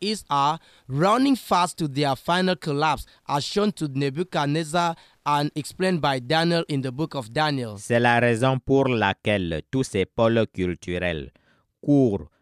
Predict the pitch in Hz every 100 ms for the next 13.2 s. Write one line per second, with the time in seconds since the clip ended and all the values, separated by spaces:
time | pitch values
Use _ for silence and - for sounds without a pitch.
0 | - 90 110 117 117 135 143 - 98 -
1 | 98 95 92 98 101 110 104 92 92 95
2 | 87 85 101 104 98 117 - 101 90 90
3 | 101 95 85 78 82 - 98 95 98 117
4 | 113 92 92 90 85 80 107 113 117 117
5 | _ _ _ _ _ 87 - 98 90 -
6 | 95 87 - 104 90 87 82 87 90 95
7 | 101 98 _ _ _ 73 92 101 90 87
8 | 90 90 90 87 80 76 80 78 76 65
9 | 67 _ _ - 127 131 269 - 180 127
10 | 160 160 214 190 220 170 156 151 156 _
11 | 214 247 220 175 208 - 190 175 185 185
12 | 147 170 175 160 - 143 127 131 147 185
13 | 202